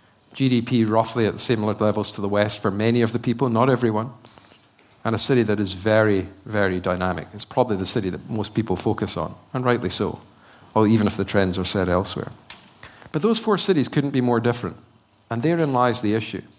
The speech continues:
You've got to understand China and how people will react. I'm not gonna spend time on the D and G issue, but one of the things I thought that was most compelling,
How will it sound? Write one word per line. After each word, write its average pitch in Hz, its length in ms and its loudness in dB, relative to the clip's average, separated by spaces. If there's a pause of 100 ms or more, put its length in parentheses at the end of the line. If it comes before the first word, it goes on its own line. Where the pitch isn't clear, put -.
(460)
You've 120 180 -6
got 139 140 2
to 151 60 4
understand 123 520 2
China 120 300 2
and 98 100 -2
how 110 140 0
people 110 300 -2
will 98 100 0
react. 95 520 0 (460)
I'm 117 80 -4
not 131 100 0
gonna 113 120 0
spend 107 300 2
time 123 240 2
on 110 40 0
the 110 80 -2
D 110 160 0
and 101 120 -2
G 104 180 -2
issue, 107 240 -2
but 113 120 -2
one 151 220 0
of 185 80 -2
the 170 120 0
things 131 260 0
I 120 80 4
thought 113 220 0
that 107 100 -6
was 107 140 -8
most 123 340 -2
compelling, 107 540 -2